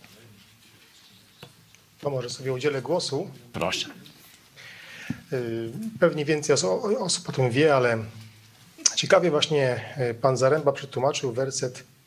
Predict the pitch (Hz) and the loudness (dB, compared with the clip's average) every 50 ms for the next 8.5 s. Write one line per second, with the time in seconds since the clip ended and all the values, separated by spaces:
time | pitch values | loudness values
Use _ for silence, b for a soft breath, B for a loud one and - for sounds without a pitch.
0 | _ _ _ _ _ - - - 147 143 143 - - - 95 - - - - - | _ _ _ _ _ -6 0 2 2 2 2 2 2 2 2 2 0 -4 -6 -4
1 | 151 143 - - 359 - - - - - - - - - - - - - - - | -4 -2 2 2 2 2 2 0 -2 -2 -4 -8 -14 -14 -14 -16 -18 -18 -18 -12
2 | - B B B B B B B B B B B B B B B B _ _ - | -8 B B B B B B B B B B B B B B B B _ _ -20
3 | - - - - - - - - - - - - - 147 - 127 139 147 139 127 | -20 -20 -18 -18 -18 -18 -20 -20 -20 -20 -14 -4 0 0 2 2 2 2 4 4
4 | 127 127 123 123 117 - - 113 123 - - 165 - 120 151 214 220 - 170 - | 4 4 4 4 4 4 4 4 4 0 0 0 4 8 8 8 8 6 2 0
5 | - 78 71 - - - - - - - - - - - - - - 87 95 127 | 0 -2 -6 -6 -6 -8 -10 -10 -6 -6 -4 -4 -6 -8 -8 -6 -4 -4 -4 -4
6 | 120 113 - - - B B B B B B 302 311 247 143 135 127 123 127 139 | -6 -8 -8 -8 -12 B B B B B B -10 -8 -6 -4 -2 -2 -2 -2 -2
7 | 170 165 - - - - 170 175 170 143 120 151 165 165 - - 151 - - - | -2 -2 -2 -2 2 4 4 4 4 4 4 4 4 4 4 2 2 2 0 -2
8 | - - 139 127 123 120 123 120 120 110 | 0 2 2 2 2 2 0 -2 -4 -6